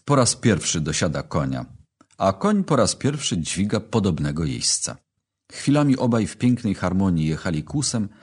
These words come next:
wnet jednak wyskakujący na siodle kawalerzysta tracił równowagę, szarpał lejce, a koń,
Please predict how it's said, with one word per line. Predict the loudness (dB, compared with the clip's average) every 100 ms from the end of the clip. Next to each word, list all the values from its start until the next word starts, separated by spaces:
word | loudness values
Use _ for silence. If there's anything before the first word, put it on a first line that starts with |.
| -20 -20 -6
wnet | 0 2 2
jednak | 2 2 2
wyskakujący | 0 0 0 2 2 2 2
na | 2 2
siodle | 0 0 -2
kawalerzysta | -2 0 2 2 0 0 -4 -4 -18 -20 -2
tracił | 2 4 4 2
równowagę, | 4 4 2 2 0 -2 -6 -20 -10
szarpał | 0 2 2 2 2
lejce, | 2 0 0 -2 0 0
a | 2
koń, | 4 6 6